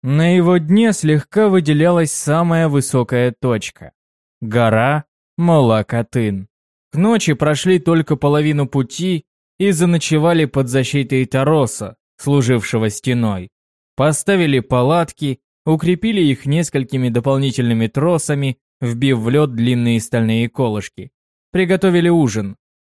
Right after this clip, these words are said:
Все были совершенно без сил. И люди, и собаки.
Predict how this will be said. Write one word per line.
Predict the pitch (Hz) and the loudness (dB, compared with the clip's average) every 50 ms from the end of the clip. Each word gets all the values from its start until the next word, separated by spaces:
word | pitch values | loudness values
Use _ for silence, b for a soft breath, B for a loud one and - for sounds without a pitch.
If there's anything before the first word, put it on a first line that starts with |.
| _ _ _ _ _ | _ _ _ _ _
Все | - - - 202 202 196 | -10 -4 0 2 2 2
были | 175 170 175 170 160 143 | 2 0 0 0 0 -2
совершенно | - - 135 131 131 120 - - 139 135 127 123 120 | -2 -2 -2 0 -2 -2 -2 -2 -2 -2 0 -2 -2
без | 110 107 120 123 110 - | -2 -2 -2 -2 -2 -4
сил. | - - - 117 107 101 95 95 - _ _ _ _ _ _ _ _ _ _ | -8 -8 -6 -6 -6 -6 -8 -10 -14 _ _ _ _ _ _ _ _ _ _
И | - 127 139 | -2 0 0
люди, | 156 165 175 180 175 156 135 147 143 139 127 - _ _ _ _ - | 2 2 4 2 2 2 0 -2 -4 -4 -6 -10 _ _ _ _ -4
и | 135 135 127 | -4 -2 -2
собаки. | - - 139 127 113 113 107 101 98 - _ - - | -2 -2 -2 -2 -2 -2 -4 -4 -6 -10 _ -20 -20